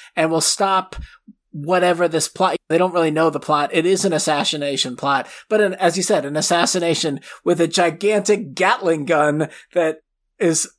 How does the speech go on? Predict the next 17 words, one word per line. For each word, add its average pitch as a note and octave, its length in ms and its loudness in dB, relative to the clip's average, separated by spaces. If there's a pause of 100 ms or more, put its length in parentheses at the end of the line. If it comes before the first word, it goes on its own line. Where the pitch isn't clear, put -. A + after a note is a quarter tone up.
overwhelming. F#3+ 720 0
It's F3+ 100 -6
basically A3+ 320 0
gonna E3+ 140 0
kill G#3+ 280 -2
the F3 120 2
entire D#3+ 400 -2
stage, F3 640 -2
not E3+ 200 0
just E3+ 300 0
the D#3 60 -2
one F3 260 0
person F#3 420 0
standing G#3 400 2
on C#3 140 -4
the C3+ 80 -6
stage. C#3+ 420 -2